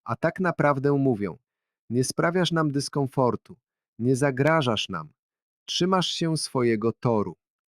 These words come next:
Ale oto ogień niczego. Nie urodziłeś się, by trzymać się czyjegokolwiek toru.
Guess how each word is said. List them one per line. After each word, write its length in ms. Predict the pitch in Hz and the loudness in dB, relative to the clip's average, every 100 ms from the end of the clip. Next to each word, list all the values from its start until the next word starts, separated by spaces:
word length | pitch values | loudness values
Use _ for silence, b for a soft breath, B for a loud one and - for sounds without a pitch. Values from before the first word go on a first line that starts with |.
| _ _ _ _ - | _ _ _ _ -4
Ale 240 | 117 117 - | 0 0 0
oto 360 | 151 - 170 | -4 -2 -2
ogień 320 | 139 139 151 151 | -2 0 0 2
niczego. 720 | 143 143 - 160 123 92 82 _ _ _ _ | 0 -2 -2 0 0 -4 -12 _ _ _ _
Nie 240 | 110 131 147 | -2 0 2
urodziłeś 680 | 143 131 117 127 180 160 - | 2 2 0 -2 0 0 -2
się, 420 | - 110 95 87 _ _ _ - | -6 -6 -6 -8 _ _ _ -6
by 160 | 101 117 | -4 -2
trzymać 560 | - - 170 175 156 | -4 -4 0 0 -2
się 400 | - 127 113 117 127 _ _ _ _ _ _ _ _ | -4 -2 -2 -4 -10 _ _ _ _ _ _ _ _
czyjegokolwiek 880 | - 143 139 123 123 151 165 156 143 | -2 2 2 2 0 0 2 0 -4
toru. 380 | - 120 104 92 | -2 0 0 -2